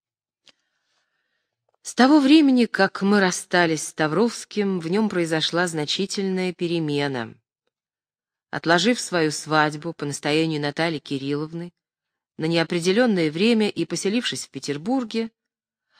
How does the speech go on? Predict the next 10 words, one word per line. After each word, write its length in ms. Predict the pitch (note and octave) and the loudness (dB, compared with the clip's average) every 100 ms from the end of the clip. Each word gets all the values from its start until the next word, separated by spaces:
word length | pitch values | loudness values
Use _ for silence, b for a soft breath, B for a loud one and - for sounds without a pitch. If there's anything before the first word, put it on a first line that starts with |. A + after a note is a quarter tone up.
| B B | B B
он 160 | - D#4 | -2 -2
скоро 380 | - - C#4+ C4 | -2 4 6 6
предался 640 | - A3 F#3 G#3 G3+ G3 | 2 2 4 4 2 -6
снова 440 | - F3 F3+ F#3 F3 | -6 -2 0 2 -2
своему 380 | - D#3+ D3+ | -4 -4 -4
прежнему 720 | C#3+ D3+ G#3 G3+ G3 F3+ F3+ _ | -4 0 0 0 -2 -4 -6 _
образу 480 | D3 D3 C#3+ C#3 C3 | -6 -4 -6 -8 -10
жизни. 500 | - G2+ - - - _ _ _ _ _ _ _ _ _ _ _ _ _ - | -10 -10 -12 -16 -18 _ _ _ _ _ _ _ _ _ _ _ _ _ -2
Благодатное 720 | F3 F3+ F#3+ G#3+ A3 G3 F#3 | 0 4 4 4 2 0 -2
впечатление 840 | - F3 F3+ - G3 G3 F3+ E3+ | -2 -4 -4 0 2 4 2 0